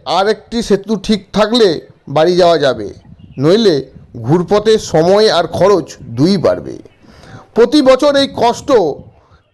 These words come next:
কিন্তু কেউ কিছু করে না। নভেম্বর থেকে জুন পর্যন্ত অস্থায়ী সেতুতে যাওয়া যাতায়াত চললেও বর্ষার জল বাড়তেই তা ভেসে যায়,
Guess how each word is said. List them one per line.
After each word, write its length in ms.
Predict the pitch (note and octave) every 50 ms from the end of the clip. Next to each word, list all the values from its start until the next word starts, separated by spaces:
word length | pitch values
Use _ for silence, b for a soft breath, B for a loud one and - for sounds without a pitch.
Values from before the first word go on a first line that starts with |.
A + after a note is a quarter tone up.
| _ _ _ -
কিন্তু 220 | A#3+ A#3+ A#3+ A#3+ C4+
কেউ 380 | - - - B3 B3 C#4 D4
কিছু 260 | - A#3 A3+ E3 G3+
করে 260 | - - C#3+ B2 A2 G#2
না। 160 | G2+ D#2+ - - - _ _ _ _ _
নভেম্বর 440 | C3+ C#3+ D#3 E3+ G3+ G#3+ G#3+ A3 A#3
থেকে 280 | A3+ A#3 A#3 A3+ A3 A3+
জুন 300 | F3+ E3 G#3 G#3+ A3 G3
পর্যন্ত 440 | G#3 A3+ G#3+ G3+ A#3+ A#3+ A#3+ G#3+ B3+
অস্থায়ী 520 | A#3+ A3 G3+ G3+ G3+ - - A3+ A3 A3
সেতুতে 320 | G#3+ - F#3 G#3+ G3+ A3+
যাওয়া 380 | G#3+ F3+ G3 F#3+ G3+ G3+ G#3 G#3+
যাতায়াত 1300 | A3+ - - _ _ _ _ _ _ _ _ _ _ _ _ _ _ _ _ - G#3 G#3+ A#3+ A#3+ A#3+ - -
চললেও 400 | A3+ A3 B3 C4+ B3+ G#3 F3 D#3+
বর্ষার 520 | C#3 C3+ E3+ F3 F3 - - A3+ G#3 F3+
জল 200 | D#3 G3 G3 G3
বাড়তেই 420 | - C#3 D3 D#3 D#3+ - - A#3+ G#3
তা 120 | A3 G3+
ভেসে 320 | C#3+ A2 A2+ C#3 - D#3
যায়, 340 | C3+ A#2+ A2+ D#2+ D2 A#1+ G1+